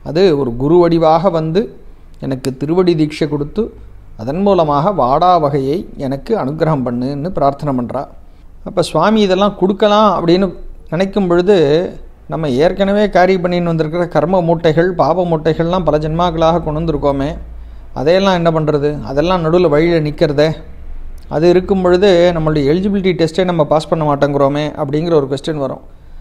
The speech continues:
அதுக்காக தான் ஔவையார் அடுத்த line நமக்கு வச்சிருக்கா, "கோடாயுதத்தால் கொடுவினை களைந்தே" அப்படின்ட்டா. கொடுவினை, நம்ம கொண்டு வந்திருக்கிற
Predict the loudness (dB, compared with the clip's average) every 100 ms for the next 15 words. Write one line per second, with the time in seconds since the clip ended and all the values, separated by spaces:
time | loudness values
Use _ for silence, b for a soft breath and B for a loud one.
0 | b -4 0 2 2 2 2 4 4 2
1 | 0 0 0 -2 -4 -4 -6 -8 -12 -12
2 | -20 b b b -8 0 2 4 4 4
3 | 2 0 0 2 2 0 0 2 2 2
4 | 0 -2 0 0 0 -2 0 -2 -2 -6
5 | -6 -6 -8 -12 -16 -20 -20 -20 -20 b
6 | b b b -20 -14 0 2 4 2 2
7 | -2 -4 -10 -4 0 0 -2 -6 -14 -8
8 | -4 0 0 0 -2 0